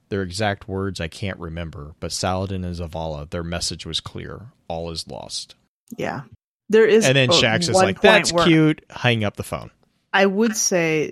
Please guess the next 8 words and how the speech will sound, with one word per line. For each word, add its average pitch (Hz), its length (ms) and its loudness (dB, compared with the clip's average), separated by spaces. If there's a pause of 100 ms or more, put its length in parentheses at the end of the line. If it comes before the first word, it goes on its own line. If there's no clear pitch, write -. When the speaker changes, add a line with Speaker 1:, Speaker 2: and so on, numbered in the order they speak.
(120)
Speaker 2:
that 160 440 0 (260)
Saladin 165 1000 -2 (380)
does 165 400 2
sh-, - 120 -6 (360)
yell 170 720 2
a 165 40 2
little 151 360 0
bit, 185 380 0